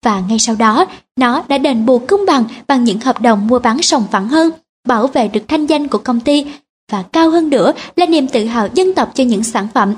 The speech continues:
Made in Japan. Cũng chính thái độ không chấp nhận, lề thói ăn xổi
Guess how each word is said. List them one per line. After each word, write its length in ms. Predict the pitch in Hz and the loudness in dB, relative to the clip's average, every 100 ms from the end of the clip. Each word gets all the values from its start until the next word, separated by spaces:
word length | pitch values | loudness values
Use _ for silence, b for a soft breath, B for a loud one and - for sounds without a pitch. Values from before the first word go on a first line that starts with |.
| - | -4
Made 300 | 220 240 247 | -2 -2 -2
in 180 | 247 220 | -2 0
Japan. 380 | - 240 240 214 - _ _ _ _ _ _ | 0 0 2 0 -4 _ _ _ _ _ _
Cũng 180 | 254 208 | -2 0
chính 220 | 240 240 | -2 -2
thái 180 | 285 359 | -2 0
độ 240 | 320 196 | 0 0
không 260 | - 247 220 | -2 -2 -2
chấp 180 | 359 339 | -2 -2
nhận, 240 | 269 190 190 - - | -2 -2 -6 -12 -2
lề 220 | 254 208 | 0 0
thói 340 | 196 226 233 - | 0 0 0 0
ăn 160 | 277 | -2
xổi 340 | 269 247 196 | -2 0 0